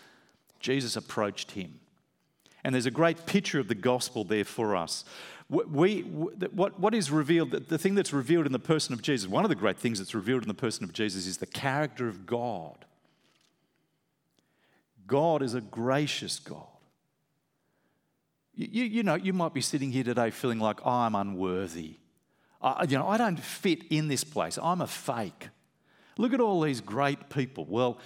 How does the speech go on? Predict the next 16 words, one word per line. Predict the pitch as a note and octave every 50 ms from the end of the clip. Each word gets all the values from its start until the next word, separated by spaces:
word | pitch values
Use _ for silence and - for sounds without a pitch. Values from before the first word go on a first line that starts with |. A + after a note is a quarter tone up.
| - - - - _ - - _ _ _ -
come | - F#3+ A#3 C4
and | A#3+ G3+ G3 F3+ - - - - - _ _ -
talk | - F3 E3 -
to | - B2+
me | B2
and | A#2 A2+
I'll | A2+ A2+ A2 G#2 -
give | - D3+ C3
you | C#3
the | A#2 A2+ F2 - -
lowdown | C3+ B2+ A#2 A#2+ G#2+ G#2+ G#2 F#2+
on | F#2+ F#2+
every | A#2 A#2+ G2 A2+
single | - - A#2+ G#2 G2 G2
one | G2+ G#2 G2 F2+
here. | F#2+ A2+ G2 F2 F2+